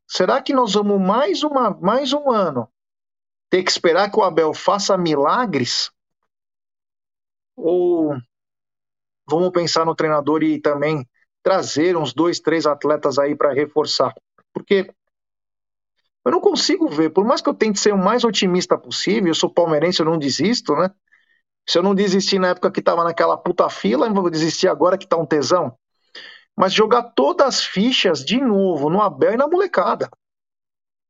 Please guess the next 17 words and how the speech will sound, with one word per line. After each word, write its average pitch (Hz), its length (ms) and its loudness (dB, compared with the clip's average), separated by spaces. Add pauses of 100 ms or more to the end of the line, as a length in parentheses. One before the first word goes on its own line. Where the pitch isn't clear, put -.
(840)
Eu 139 140 0
acho 175 160 -2
que 226 80 0
é 226 40 4
muito 202 360 0
pouco 202 280 0
pra 208 120 -2
um 180 100 0
time 156 340 -2
que 170 240 -2
é 143 560 0 (480)
atual 156 400 0
campeão 151 400 -2
brasileiro, 143 600 0
atual 151 280 0
campeão 143 380 -2
paulista. 135 640 0